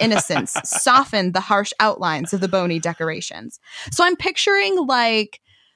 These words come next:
Speaker 1: the skeleton with, like, his, his old, uh, ratty pirate clothes on, on the Pirates of the Caribbean ride. Like, these
Speaker 2: Yeah,
Speaker 1: types of
Speaker 2: yeah.
Speaker 1: skeletons <laughs> all over the walls.
Speaker 2: Yeah,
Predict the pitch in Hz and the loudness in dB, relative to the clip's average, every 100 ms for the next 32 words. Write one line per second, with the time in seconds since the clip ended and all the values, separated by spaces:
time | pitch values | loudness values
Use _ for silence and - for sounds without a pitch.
0 | _ 208 247 - - 226 247 254 277 254 | _ 0 0 0 0 2 2 0 0 2
1 | 254 254 254 - _ _ _ _ _ 226 | 2 0 -2 -6 _ _ _ _ _ -2
2 | 240 233 226 240 226 196 - 214 196 175 | 0 2 0 2 0 0 -2 -2 -2 -4
3 | - 214 214 214 202 196 175 175 185 208 | -2 0 2 0 0 0 0 0 0 0
4 | 208 - 202 190 247 226 269 269 269 220 | 0 -2 -2 0 -2 0 2 2 2 0
5 | - 208 196 214 185 175 185 190 170 156 | 0 0 0 -2 -2 -4 -10 -6 -6 -6
6 | 113 101 107 107 107 117 - 202 170 - | -10 -10 -10 -10 -12 -18 -8 -4 -4 -8
7 | 185 226 240 220 - 214 208 107 - - | -2 0 2 0 -2 2 4 2 -2 -4
8 | 202 - 185 107 87 170 175 - 294 330 | -4 -2 0 0 -2 -6 -4 -2 0 4
9 | 302 285 302 277 269 226 190 208 240 247 | 4 4 0 4 4 4 2 2 2 2
10 | 226 196 185 160 | 2 0 0 0